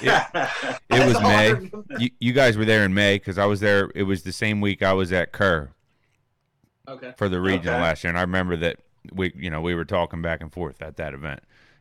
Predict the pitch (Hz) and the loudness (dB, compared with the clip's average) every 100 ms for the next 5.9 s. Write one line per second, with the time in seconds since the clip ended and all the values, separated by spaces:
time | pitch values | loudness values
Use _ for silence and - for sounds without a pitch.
0 | 92 92 82 90 98 107 101 98 92 85 | -8 -6 -6 0 2 4 4 4 2 0
1 | 78 - _ _ _ _ _ _ _ _ | -2 -6 _ _ _ _ _ _ _ _
2 | _ _ _ - - - - - 107 - | _ _ _ -18 -14 -10 -10 -8 -10 -10
3 | - - 107 - 104 87 64 98 - 120 | -10 -6 -6 -6 -8 -6 -4 -6 -6 -8
4 | 123 - - _ _ _ _ _ _ _ | -8 -12 -20 _ _ _ _ _ _ _
5 | _ _ _ _ - 101 117 123 | _ _ _ _ -10 -4 -2 -4